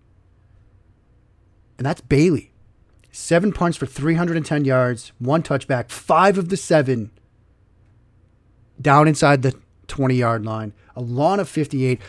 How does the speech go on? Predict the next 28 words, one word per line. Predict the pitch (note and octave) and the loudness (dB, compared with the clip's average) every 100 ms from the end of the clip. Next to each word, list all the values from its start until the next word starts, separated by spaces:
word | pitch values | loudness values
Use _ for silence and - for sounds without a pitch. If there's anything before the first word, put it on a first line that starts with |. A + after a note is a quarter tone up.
| - | -14
The | - | -6
hang | B2 - F3 A3+ | -4 0 2 2
time | - C#3+ C3 A#2+ | 0 -2 0 0
is | A#2 - | -2 0
out | C#3+ | 2
of | C#3+ | 2
this | B2 - | 0 -4
world. | A#2 C#3 C3 F2+ - - _ _ _ _ _ _ _ _ _ _ _ _ _ | 2 4 4 2 -10 -20 _ _ _ _ _ _ _ _ _ _ _ _ _
Like, | C3 C3+ B2+ - - - _ | 0 2 2 -4 -20 -20 _
you | C3+ D3+ A#3 | -4 2 2
saw | - - G3+ E3+ | 2 0 2 4
it | D3+ - | 2 0
on | C#3 C3+ | -2 -2
a | C#3 | -4
punt | - - E3+ | -6 -6 -2
that | D3 | -2
he | C3+ | -2
sort | C#3+ C3 | -2 -4
of | - | -2
pinned | - D3 D3 C#3 C3+ B2+ A#2 | -2 0 2 2 0 -6 -4
Berrios | B2 C#3 C#3 B2+ A#2+ - - | 2 4 6 4 0 -4 -8
to | - | -8
the | B2 | -8
corner | - C#3+ C3+ C3 | -6 0 2 2
again, | A#2+ G#2 C3 B2+ | 0 0 2 2
and | A#2+ | 2
you | C3 | -2
saw | - C#3 B2+ B2 | -2 0 2 2